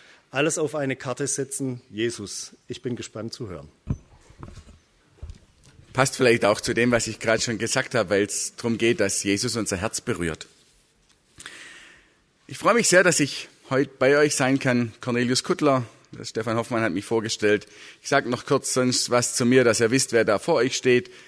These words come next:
Speaker 2: Ich war bis anderthalb, vor anderthalb Jahren Gemeindepfarrer im Schwarzwald. Zu mir gehört meine Frau und meine vier Kinder im Alter so zwischen zwölf und drei Jahren.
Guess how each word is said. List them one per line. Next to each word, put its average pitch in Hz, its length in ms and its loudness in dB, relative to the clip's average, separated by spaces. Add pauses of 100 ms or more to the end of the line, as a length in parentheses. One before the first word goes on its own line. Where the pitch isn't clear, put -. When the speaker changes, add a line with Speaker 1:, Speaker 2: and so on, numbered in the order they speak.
(200)
Speaker 2:
Ich - 100 -14
war 113 160 4
bis 113 160 -4
anderthalb, 110 460 0
vor 110 180 0
anderthalb 107 320 0
Jahren 113 260 0
Gemeindepfarrer 131 600 0
im 120 100 -2
Schwarzwald. 135 640 2 (260)
Zu - 160 -6
mir 127 180 0
gehört 123 200 2
meine 104 200 -2
Frau 113 340 2
und 117 80 0
meine 101 320 0
vier 131 240 0
Kinder 151 480 2 (500)
im 110 200 -2
Alter 120 320 2
so 113 240 2
zwischen 110 420 -2
zwölf 135 400 4
und 113 180 -6
drei 104 120 2
Jahren. 117 500 2